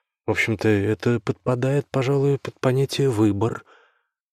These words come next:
Синеволосая Марта с бледным меланхоличным лицом русалки искусительно улыбается,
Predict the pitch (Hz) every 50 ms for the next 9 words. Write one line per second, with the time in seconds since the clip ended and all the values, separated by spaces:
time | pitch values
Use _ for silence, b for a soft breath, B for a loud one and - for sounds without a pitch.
0 | _ _ _ - - 113 107 101 101 104 104 104 101 95 - - 107 95 95 98
1 | 107 117 117 - - 113 113 - - 107 98 92 104 107 107 101 101 101 98 98
2 | 104 104 101 90 - - 107 101 101 - - - 104 95 98 98 95 - - -
3 | 104 98 95 98 101 92 - - 110 117 131 127 - - 131 B B B B B
4 | B - 104 - - 113 104 - - 110 - - 104 101 107 110 - 120 104 101
5 | 104 98 98 110 127 143 147 139 - - - 147 135